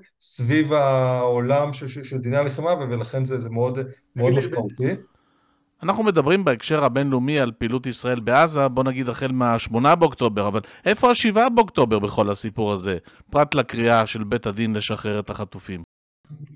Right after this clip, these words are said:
Speaker 1: אז ב-, קודם כל זה, זה, זה מאוד מאוד חזק בשיח שישראל מנסה לייצר, ובשיח של כל אותן מדינות שתומכות בישראל, ויש הרבה מאוד מדינות בעצם שמכירות, אה, ו-, והעבירו לכך ש-,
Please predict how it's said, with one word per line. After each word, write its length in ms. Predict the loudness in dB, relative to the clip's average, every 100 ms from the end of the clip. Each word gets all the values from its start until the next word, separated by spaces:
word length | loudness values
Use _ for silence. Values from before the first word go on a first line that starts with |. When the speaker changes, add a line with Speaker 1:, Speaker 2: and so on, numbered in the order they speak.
| -6
Speaker 1:
אז 220 | -4 -2
ב-, 440 | 0 2 4 2 -2 -2
קודם 160 | -2
כל 100 | -2
זה, 60 | -4
זה, 220 | -6 -6
זה 120 | -4
מאוד 200 | 2 2
מאוד 200 | 4 2
חזק 540 | 0 -4 0 0 -2 -12 _ _ _
בשיח 840 | -4 -2 -2 -2 0 0 -2 -10 -20 _ _
שישראל 480 | -12 -8 -6 0 0
מנסה 360 | 2 -2 0 0
לייצר, 420 | 0 -2 -4 -6
ובשיח 320 | -4 -6 -8
של 140 | -8 0
כל 60 |
אותן 220 | 0 2 2
מדינות 320 | 2 0 0
שתומכות 420 | -4 -8 -8 -6
בישראל, 520 | -6 -2 2 2 2 -6 _ _
ויש 180 | 0 0
הרבה 200 | 2 2
מאוד 240 | 2 0 2
מדינות 440 | 0 2 0 0
בעצם 200 | -4 -6
שמכירות, 760 | -6 -4 -4 -4 0 0 0 -12 _ _ _
אה, 540 | -6 -4 0 0 0 0
ו-, 80 | -2 -2
והעבירו 400 | 0 0 0 0
לכך 280 | 0 0 -2
ש-, 180 | -4